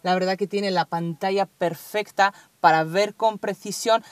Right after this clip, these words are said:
pero que no ocupa la totalidad de la, de la vista. Es un G P S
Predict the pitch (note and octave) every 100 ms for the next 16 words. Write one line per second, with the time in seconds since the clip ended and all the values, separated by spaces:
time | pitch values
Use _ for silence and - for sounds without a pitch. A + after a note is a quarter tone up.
0 | - _ G3 G3 - F#3+ F3+ G3 G3 -
1 | G#3 G3+ G3 F3+ E3 - E3+ C#3+ D3+ D#3+
2 | E3 D#3+ D#3 D3 C#3+ C#3 C3+ B2+ - D3
3 | C#3+ C#3 C3+ - - - _ _ - -
4 | - - A3+ C#4 C#4 C4+ C4+ C4 B3+ B3+